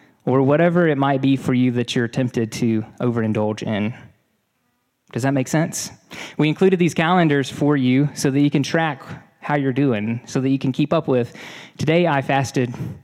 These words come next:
from food," or, "Today I fasted from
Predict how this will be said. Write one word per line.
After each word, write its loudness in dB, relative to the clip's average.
from -2
food," -4
or, 2
"Today 2
I 2
fasted 0
from -2